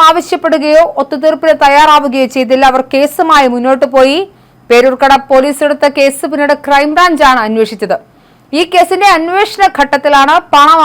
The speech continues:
ആവശ്യപ്പെട്ടത് പുറത്തുവന്നത്. പീഡനക്കേസിൽ കുറ്റപത്രം നൽകിയിട്ടുണ്ട്. വിൽഫറിനെ കഴിഞ്ഞ നവംബറിൽ പേരൂർക്കട പോലീസ് അറസ്റ്റ് ചെയ്തിരുന്നു. ഇയാൾ ഇപ്പോഴും സസ്പെൻഷനിലാണ്. ബലാത്സംഗ കേസിൽ പ്രതിയായി സസ്പെൻഷനിൽ കഴിയുന്ന ഉദ്യോഗസ്ഥൻ തിരികെ കയറാൻ വേണ്ടി നടത്തുന്ന ശ്രമങ്ങളുടെ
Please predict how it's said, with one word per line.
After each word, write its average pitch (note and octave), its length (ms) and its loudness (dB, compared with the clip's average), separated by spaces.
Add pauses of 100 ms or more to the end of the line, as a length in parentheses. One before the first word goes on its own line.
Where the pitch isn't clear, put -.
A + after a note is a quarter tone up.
ആവശ്യപ്പെട്ടത് C4+ 680 -2 (140)
പുറത്തുവന്നത്. B3 680 0 (480)
പീഡനക്കേസിൽ C#4 760 -2 (100)
കുറ്റപത്രം D#4 540 -2
നൽകിയിട്ടുണ്ട്. A3+ 460 -2 (480)
വിൽഫറിനെ E4 420 0 (100)
കഴിഞ്ഞ F4 260 2 (100)
നവംബറിൽ B3+ 460 0
പേരൂർക്കട C4+ 480 -2
പോലീസ് C4 420 -4 (100)
അറസ്റ്റ് A#3 340 -6
ചെയ്തിരുന്നു. B3+ 340 -4
ഇയാൾ A#3 220 2
ഇപ്പോഴും D4 360 -2
സസ്പെൻഷനിലാണ്. B3 1000 -2 (560)
ബലാത്സംഗ F#4 540 2 (100)
കേസിൽ E4+ 280 -2 (100)
പ്രതിയായി D#4 500 2 (100)
സസ്പെൻഷനിൽ D4+ 640 -4
കഴിയുന്ന C#4+ 320 0
ഉദ്യോഗസ്ഥൻ C#4 520 0
തിരികെ C#4+ 400 -2
കയറാൻ C#4+ 380 2
വേണ്ടി C4+ 200 -2
നടത്തുന്ന C4 440 -2
ശ്രമങ്ങളുടെ C#4 560 0